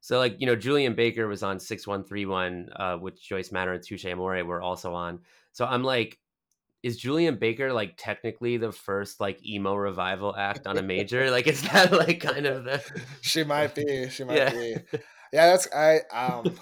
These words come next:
Speaker 1: <laughs>
Speaker 2: I'm excited for that record. I won't, we
Speaker 1: Me
Speaker 2: won't,
Speaker 1: too.
Speaker 2: but
Speaker 1: Those singles are all really good.
Speaker 2: Yeah, Interscope is interesting 'cause I am definitely of the belief that Phoebe Bridgers' next record's gonna be on a major label. While I
Speaker 1: That'd be
Speaker 2: think,
Speaker 1: my guess.
Speaker 2: I think Julian Baker and Lucy Dacus will stay,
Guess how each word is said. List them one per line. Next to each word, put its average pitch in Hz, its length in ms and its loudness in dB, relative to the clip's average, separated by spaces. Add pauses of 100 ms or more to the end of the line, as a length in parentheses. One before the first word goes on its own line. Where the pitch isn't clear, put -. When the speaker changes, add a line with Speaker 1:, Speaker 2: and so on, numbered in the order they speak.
(140)
Speaker 1:
<laughs> - 220 -20
Speaker 2:
I'm 143 180 0
excited 127 300 -2
for 120 80 -6
that 113 120 -4
record. 110 300 -6
I 120 60 -2
won't, 127 220 -6
we 139 100 -4
Speaker 1:
Me 131 80 -10
Speaker 2:
won't, 107 220 0
Speaker 1:
too. 92 340 -2
Speaker 2:
but 123 300 -4 (180)
Speaker 1:
Those 123 220 0
singles 117 380 2
are 101 100 2
all 98 140 2
really 90 280 -4
good. 87 340 -10 (440)
Speaker 2:
Yeah, 160 260 6
Interscope 226 420 4
is 190 60 2
interesting 180 380 -4
'cause 143 160 -4
I 156 180 6
am 151 140 0
definitely 151 300 0
of 147 100 -2
the 139 100 0
belief 131 340 -6
that 127 220 -2
Phoebe 131 200 -6
Bridgers' 123 520 -6
next 135 240 -4
record's 131 520 -4
gonna 123 220 -6
be 117 220 -8
on 110 200 -8
a 110 40 -8
major 117 300 -6
label. 120 560 -4 (480)
While 120 220 0
I 123 60 2
Speaker 1:
That'd 127 120 4
be 135 100 0
Speaker 2:
think, 95 40 -2
Speaker 1:
my 92 120 0
guess. 90 380 -4 (100)
Speaker 2:
I 156 60 4
think 160 260 0
Julian 143 360 -4
Baker 131 560 0
and 120 240 -6
Lucy 131 220 -6
Dacus 117 420 -6
will 120 100 -6
stay, 120 500 -2